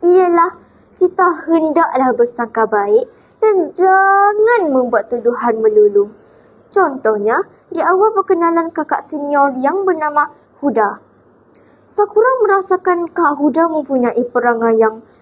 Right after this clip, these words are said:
pelik, misteri dan menakutkan. Tetapi Sakura silap. Kak Huda merupakan pelajar cemerlang di asrama.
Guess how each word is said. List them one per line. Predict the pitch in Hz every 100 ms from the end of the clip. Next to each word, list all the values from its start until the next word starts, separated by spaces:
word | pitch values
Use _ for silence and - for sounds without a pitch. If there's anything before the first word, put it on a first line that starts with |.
| _ _ _
pelik, | 330 285 247 220 214 262 - - _ _
misteri | 453 403 403 381 - 285 240 233 294 - _ _
dan | 294 370 403 381 -
menakutkan. | 370 392 403 453 427 - - 359 370 226 226 _ _ _ _ _ _
Tetapi | 349 - 330 330 381 359
Sakura | 349 - 330 339 359
silap. | 381 - 285 220 214 247 - _ _ _ _ _ _ -
Kak | 302
Huda | 320 349 415 466
merupakan | 427 359 349 339 349 339 - _ _ _
pelajar | 320 302 302 311
cemerlang | - 294 277 294 320 262
di | 220
asrama. | 226 226 - 220 208 202 -